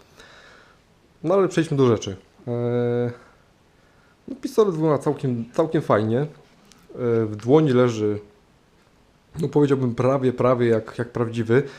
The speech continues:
E, brakuje mu może stu, dwustu gram takiej faktycznej, prawdziwej masy, ale naprawdę sprawia wrażenie takiego solidnego. Mimo że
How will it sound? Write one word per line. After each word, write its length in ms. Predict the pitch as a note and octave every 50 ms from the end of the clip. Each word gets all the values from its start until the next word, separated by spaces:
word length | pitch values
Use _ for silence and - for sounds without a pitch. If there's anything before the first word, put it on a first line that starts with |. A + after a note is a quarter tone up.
| - - - - - - - - - _ -
E, 380 | B2 A#2+ A2+ A2 A2 G#2+ G#2+ G#2
brakuje 460 | G#2 G#2 A#2+ B2+ B2+ - D3 C#3+ C3+
mu 80 | B2+ B2
może 280 | A#2+ B2 B2 A#2 A#2+
stu, 240 | A#2 - - - C3
dwustu 320 | A2+ A#2+ B2 A#2+ - A#2+
gram 340 | A2+ A#2 A#2 A#2 B2 C#3+ D3+ C#3 - - - _ _ _ _ _ - B2+ A2+
takiej 260 | - A#2 G#2+ A#2+ A2+
faktycznej, 680 | G#2+ - - - - - - - - - C3 - A#2+ A#2
prawdziwej 360 | - B2 A#2 A#2 B2 B2 A#2+
masy, 360 | A#2 A2 A2 - - D3+ F3
ale 160 | - D#3 E3 E3+
naprawdę 540 | D3+ - - D3 D3+ D#3 D#3+ E3 D#3+ D3+
sprawia 380 | C#3+ - - - C#3 C#3+ C#3 C3
wrażenie 340 | C3 A#2+ A#2 B2 C#3 C#3+ C3+
takiego 380 | C3+ A#2+ - C3 C3 C3 C3 B2+ - - - - - - - - _ _ -
solidnego. 680 | - - - C#3 C#3+ D#3+ D#3+ D#3 B2+ G#2 G2 F#2+ F2 F2+ - - _ _ _ _ _ -
Mimo 360 | B2+ A#2+ B2+ C3+ D3+ D#3+ D#3
że 280 | D3 D3+ D3+ D#3 D#3+